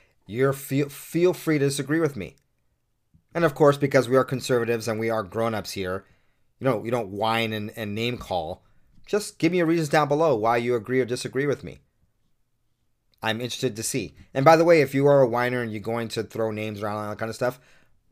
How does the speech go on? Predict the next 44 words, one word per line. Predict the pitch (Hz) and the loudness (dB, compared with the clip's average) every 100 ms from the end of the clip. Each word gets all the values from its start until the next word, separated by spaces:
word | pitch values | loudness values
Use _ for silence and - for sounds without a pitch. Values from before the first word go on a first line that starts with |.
| - _ - | -20 _ -6
you | 151 | -4
know, | 123 - - _ _ - - | -4 -8 -20 _ _ -18 -14
go | - | -2
ahead | 139 139 | 2 4
and | |
do | 135 | 4
that. | 160 113 - - | 2 0 -4 -10
I | |
mean, | 110 107 95 | -10 -10 -12
that's, | 104 - _ _ - | -14 -14 _ _ -10
I | 95 | -6
believe | 104 113 | -6 -6
in | 113 | -6
free | 131 | -6
speech. | 127 160 139 - - _ - | -4 -4 -4 -8 -18 _ -12
You | 117 | 0
go | 127 | 0
ahead | |
and | 101 | 0
do | 98 | -4
that. | 107 131 _ _ _ _ _ _ | -4 -4 _ _ _ _ _ _
Probably | 107 104 | -6 -6
just | 110 | -6
gonna | 113 | -8
ignore | 107 123 143 | -4 0 0
you, | 107 110 _ _ - - _ | -2 -8 _ _ -20 -20 _
but | 127 110 | -2 -2
you | 95 | -2
can | 110 | 0
do | 139 | 2
that | 104 | 0
if | - | -4
you | |
want | 123 127 | -2 -2
to. | - - _ _ _ _ _ _ _ _ _ _ - _ _ - | -6 -16 _ _ _ _ _ _ _ _ _ _ -20 _ _ 4
All | 147 | 6
right, | 123 | 6
let's | 131 - | 2 4
go | 151 | 6
back | 143 139 139 | 8 6 6
to, | - 139 131 139 | 0 2 4 4
uh, | 135 123 120 120 - 110 | 2 4 4 0 -2 0
Doctor | 120 117 - 117 113 113 - | 2 2 0 -2 0 -2 -6
Jan. | 110 120 117 117 | -6 -2 -2 -2